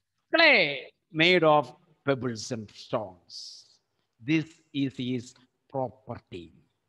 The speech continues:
He cries, she cries. It expresses the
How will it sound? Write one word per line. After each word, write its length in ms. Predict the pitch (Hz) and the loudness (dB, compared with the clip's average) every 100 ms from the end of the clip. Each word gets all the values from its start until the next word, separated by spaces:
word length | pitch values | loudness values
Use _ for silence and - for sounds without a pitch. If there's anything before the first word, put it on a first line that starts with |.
| _ _ _ _ _ _ _ _ | _ _ _ _ _ _ _ _
He 240 | 113 107 _ _ 139 | -12 -12 _ _ -12
cries, 600 | 120 107 90 82 - - _ _ _ _ _ | -10 -10 -12 -16 -20 -20 _ _ _ _ _
she 480 | - - 120 110 - _ | -12 -10 -8 -10 -12 _
cries. 640 | 131 120 104 90 - - _ _ _ _ _ _ _ _ - | -10 -10 -14 -16 -18 -18 _ _ _ _ _ _ _ _ -8
It 200 | 127 - - | -8 -10 -6
expresses 840 | 131 - - - 123 117 123 107 | -6 -6 -20 -14 -12 -10 -12 -12
the 160 | 123 | -14